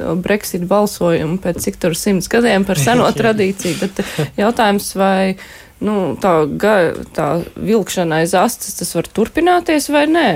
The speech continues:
Speaker 1: Vai tomēr Briti ir nobrieduši, nu, tad, kaut vai pēc šīm ārkārtas vēlēšanām, tad, nu, ka vajag,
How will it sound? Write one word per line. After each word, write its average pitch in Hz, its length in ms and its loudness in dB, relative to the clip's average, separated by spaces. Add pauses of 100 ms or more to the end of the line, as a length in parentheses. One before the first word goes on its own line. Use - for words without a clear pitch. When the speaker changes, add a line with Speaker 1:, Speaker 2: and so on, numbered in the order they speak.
Speaker 1:
Vai 151 140 0 (180)
tomēr 175 320 2
Briti 196 380 0
ir 185 100 -2
nobrieduši, 185 720 0 (400)
nu, 180 140 0 (180)
tad, 208 140 -2 (340)
kaut 214 160 0
vai 202 140 4
pēc 185 180 0
šīm 190 160 0
ārkārtas 208 460 0
vēlēšanām, 165 580 0
tad, 160 160 -8
nu, 170 160 -6
ka 170 160 -8
vajag, 202 460 0